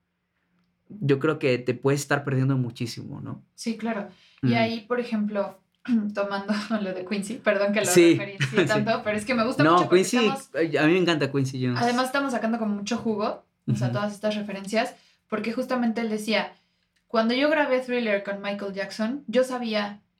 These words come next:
Speaker 2: que lo que Michael Jackson tenía era que sabía cantar y sabía bailar, pero no sabía producir.
Speaker 1: Mm.
Speaker 2: Yo, Quincy Jones, no sé cantar y no sé bailar,
Speaker 1: <laughs>
Speaker 2: pero sé producir",
Speaker 1: Claro.
Speaker 2: ¿no? O sea, como esta referencia.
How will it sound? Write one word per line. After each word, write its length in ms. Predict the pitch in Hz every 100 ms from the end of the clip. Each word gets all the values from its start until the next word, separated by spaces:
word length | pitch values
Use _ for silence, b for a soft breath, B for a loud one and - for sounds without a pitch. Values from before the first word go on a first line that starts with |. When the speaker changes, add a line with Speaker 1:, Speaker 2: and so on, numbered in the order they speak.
| -
Speaker 2:
que 120 | 214
lo 100 | 202
que 80 | 208
Michael 380 | 226 226 214 208
Jackson 320 | 208 208 196
tenía 440 | 196 214 240 - - _
era 360 | 208 190 - - _ -
que 80 | 202
sabía 260 | 190 220
cantar 480 | 214 202 233 - -
y 100 | 208
sabía 260 | 196 180 180
bailar, 300 | 160 - - - _ _ _ _ -
pero 180 | 214 208
no 80 | 208
sabía 280 | 196 185
producir. 500 | 185 190 - 214 208 _ _ _
Speaker 1:
Mm. 160 | 127 120 - -
Speaker 2:
Yo, 220 | 208 226
Quincy 320 | 233 226 208 202
Jones, 360 | 220 - - _ _ -
no 160 | 208
sé 140 | 208 196
cantar 460 | 214 247 247 - _
y 80 | 214
no 140 | 208 202
sé 100 | 185
bailar, 560 | 185 214 208 - - _
Speaker 1:
<laughs> 140 | _ 247
Speaker 2:
pero 160 | 226
sé 120 | 214 208
producir", 580 | 196 196 - 233 - _ _ _
Speaker 1:
Claro. 280 | - - 208
Speaker 2:
¿no? 60 | 226
O 20 |
sea, 120 | 202
como 160 | 202 196
esta 160 | 190 208
referencia. 540 | 190 202 208 185